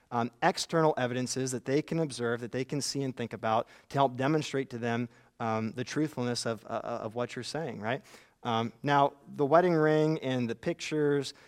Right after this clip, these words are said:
and the kids and the tattoo, those aren't the main ways that I know Sarah is real, right? Um, just in the same way that, uh, uh,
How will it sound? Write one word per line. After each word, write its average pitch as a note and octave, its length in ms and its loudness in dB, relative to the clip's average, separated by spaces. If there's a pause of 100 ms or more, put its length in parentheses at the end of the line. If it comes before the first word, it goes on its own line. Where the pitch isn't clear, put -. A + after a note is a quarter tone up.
(120)
and A#2 200 2
the A2 40 -4
kids D#3 520 4
and A#2+ 100 -2
the A#2+ 60 0
tattoo, C3+ 460 -2
those F3 160 0
aren't D#3+ 160 2
the C3+ 60 2
main C3 300 0
ways B2+ 400 0 (240)
that C3 180 2
I D3+ 180 4
know C3+ 200 4
Sarah B2 400 0
is A2 220 -6
real, G#2+ 320 -6 (360)
right? A2+ 260 0 (340)
Um, A2 380 -2 (100)
just - 220 -4
in C#3 80 0
the C3 60 -2
same C3+ 280 0
way B2+ 220 0
that, A#2+ 260 0 (560)
uh, A#2 340 -6 (380)
uh, A2 180 -10